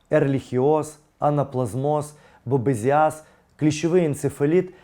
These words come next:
Це є ті захворювання, які пов'язані з укусами кровососних комах. Чому ми про це повинні пам'ятати? Тому що дане захворювання, воно має дуже виразну мімікрію,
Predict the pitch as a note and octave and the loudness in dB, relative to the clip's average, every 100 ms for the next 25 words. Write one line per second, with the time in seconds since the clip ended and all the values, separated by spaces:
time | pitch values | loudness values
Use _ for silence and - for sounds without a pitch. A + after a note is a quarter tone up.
0 | _ - D3 C#3+ E3+ C3+ C#3 D3+ F3 F3 | _ 0 0 2 0 0 -2 0 0 0
1 | D3+ C3 A#2+ A#2 A2+ - B2 B2+ G2+ B2 | -2 -4 -4 -4 -6 -10 -8 -6 -4 -2
2 | C3+ C#3+ D3 A#2+ F#2+ G2+ B2 C3 - B2 | 0 -2 -4 -6 -10 -10 -8 -8 -8 -10
3 | A2 - G2+ F#2+ G#2 - A2 - G#2 F2+ | -10 -10 -10 -10 -12 -12 -12 -12 -12 -12
4 | - _ _ - - _ _ _ _ - | -16 _ _ -20 -20 _ _ _ _ -4
5 | E3+ F3 G#3 A3+ - - C3+ B2+ B2 - | 2 4 4 2 -2 -4 -4 -2 -4 -6
6 | C3 A2+ D3 D3 - A2 G2+ F2+ F2+ C3 | -6 -4 -4 -4 -6 -8 -10 -14 -16 -20
7 | - _ _ C#3 D3 D#3 - C3 A#2+ A#2 | -20 _ _ -2 -2 -2 -4 -4 -2 -4
8 | B2+ F#3 G3 C#3+ D3 F3 F#3 D#3 C#3+ C3+ | -2 0 0 -2 -2 -2 0 -2 -4 -6
9 | C3+ D3 D3 C#3+ C3+ A2+ E3+ C3+ B2 - | -4 -4 -2 -2 -2 -4 -4 -2 -4 -6
10 | - _ - A2+ D#3 F#3+ C3+ D3 D3 D3 | -20 _ -8 -2 0 2 0 0 0 0
11 | C#3+ C#3+ B2+ G2 | -2 -2 -4 -4